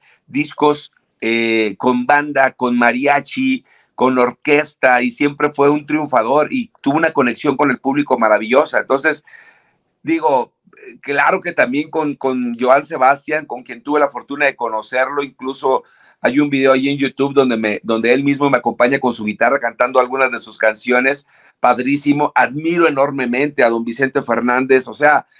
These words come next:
yo soy un admirador de todos ellos, y esa es la visión de un servidor, poder lograr ser un grande como ellos, ¿no? Poder lograr, lograr trascender como ellos. Pero yo, yo en esta ocasión sí me quedaría con este, eh,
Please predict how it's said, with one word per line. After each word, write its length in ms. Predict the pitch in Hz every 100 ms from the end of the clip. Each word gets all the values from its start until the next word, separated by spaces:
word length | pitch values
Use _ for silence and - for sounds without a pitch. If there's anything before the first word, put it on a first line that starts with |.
| _
yo 120 | - 143
soy 140 | 175
un 100 | 185
admirador 420 | 165 143 127 147
de 80 | 147
todos 320 | - 139 143
ellos, 380 | 151 151 104 -
y 160 | 127 131
esa 160 | 143
es 60 | 180
la 120 | 190
visión 380 | 147 120 135 156
de 60 | 156
un 120 | 160
servidor, 580 | 175 143 117 151 165 -
poder 360 | 123 120 143
lograr 400 | 160 151 151 160 - _ - _
ser 280 | - 147 151
un 120 | 160
grande 460 | 147 143 185 185 147
como 260 | 127 117
ellos, 320 | 117 156 123 107
¿no? 260 | 123 147
Poder 300 | - 113 131
lograr, 360 | 143 135 139 139
lograr 360 | 123 113 135 143
trascender 600 | 139 123 117 110 139 -
como 240 | 110 123
ellos. 260 | 135 110 - _ _ _
Pero 180 | - 135
yo, 240 | 135 160 -
yo 360 | 131 156 175 _ _
en 160 | 127 139
esta 180 | 160 160
ocasión 300 | 135 143 151
sí 140 | 170
me 120 | 156
quedaría 320 | 147 120 135
con 140 | 139 131
este, 480 | 139 - 147 147 _ _
eh, 600 | 113 110 107 104 98 -